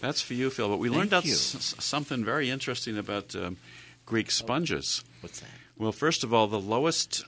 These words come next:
Speaker 1: life animal on the planet is a one-celled animal called an amoeba.
Speaker 2: Yes.
Speaker 1: Okay.
Speaker 2: Yeah.
Speaker 1: The sponge is the second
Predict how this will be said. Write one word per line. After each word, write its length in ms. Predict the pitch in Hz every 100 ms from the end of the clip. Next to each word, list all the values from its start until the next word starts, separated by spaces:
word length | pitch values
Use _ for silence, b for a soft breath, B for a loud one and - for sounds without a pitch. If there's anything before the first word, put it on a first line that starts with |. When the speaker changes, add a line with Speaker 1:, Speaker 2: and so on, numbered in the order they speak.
| 110
Speaker 1:
life 460 | 107 113 117 - -
animal 560 | 113 113 113 87 87 95
on 180 | 95 92
the 80 | 90
planet 560 | - - 123 95 78 - -
is 520 | 85 90 90 95 - - b b b
a 140 | 95 95
one-celled 760 | 90 101 135 - 117 104 95
animal 380 | 92 101 92 85
called 340 | - 90 82
an 80 | 87
amoeba. 480 | 82 104 147 82 73 - - -
Speaker 2:
Yes. 400 | 92 - - - - - - - -
Speaker 1:
Okay. 340 | 82 92 85 -
Speaker 2:
Yeah. 160 | 71 110 - -
Speaker 1:
The 100 | 92
sponge 480 | - - 339 147 107
is 180 | 98 -
the 100 | 92
second 440 | - 127 - 101